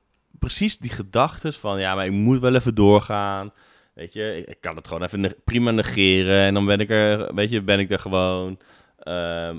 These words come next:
en niet zo aanstellen en wat nou als ik nee zeg, want <laughs> moet je voorstellen, krijgt, gaat iemand, gaat een, eh, een training cancelen, van, eh, ehm, vo-, voorkom, eh, burn-out bij millennials. En dan zegt hij, "Ja, ik ben gewoon zelf een beetje overspannen." Ja, hoe serieus kan je dan zo iemand nemen?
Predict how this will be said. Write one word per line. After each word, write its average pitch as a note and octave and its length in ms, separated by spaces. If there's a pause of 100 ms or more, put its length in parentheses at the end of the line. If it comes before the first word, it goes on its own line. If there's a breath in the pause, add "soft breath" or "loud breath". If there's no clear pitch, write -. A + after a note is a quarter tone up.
en F2+ 260 (280)
niet A2 220
zo - 180
aanstellen G#2 920
en G2 120
wat G#2+ 200
nou G#2+ 280
als F#2+ 200
ik F#2+ 100
nee G#2 280
zeg, A2 240
want G2 200 (480 loud breath)
<laughs> - 460
moet A#2+ 180
je A#2 60
voorstellen, A2+ 720
krijgt, A2+ 300 (200)
gaat A#2 220
iemand, A#2+ 340
gaat A2 180
een, G#2+ 160
eh, G#2 300
een F#2+ 320
training B2+ 340
cancelen, C3+ 560 (320 loud breath)
van, A2+ 260
eh, G#2+ 1120
ehm, G#2 160 (180)
vo-, - 220
voorkom, C3+ 460
eh, A#2+ 80
burn-out B2+ 300
bij A#2 140
millennials. C#3+ 560
En - 140
dan A#2 160
zegt A#2 160
hij, A2 80
"Ja, G#2+ 240
ik F2 140
ben G#2+ 120
gewoon A2 200
zelf A#2+ 220
een A2 80
beetje F2+ 260
overspannen." F2+ 440
Ja, G2 220
hoe A2+ 180
serieus A#2 440
kan A#2 140
je A#2 60
dan A#2 120
zo A2+ 120
iemand G2 260
nemen? G#2+ 380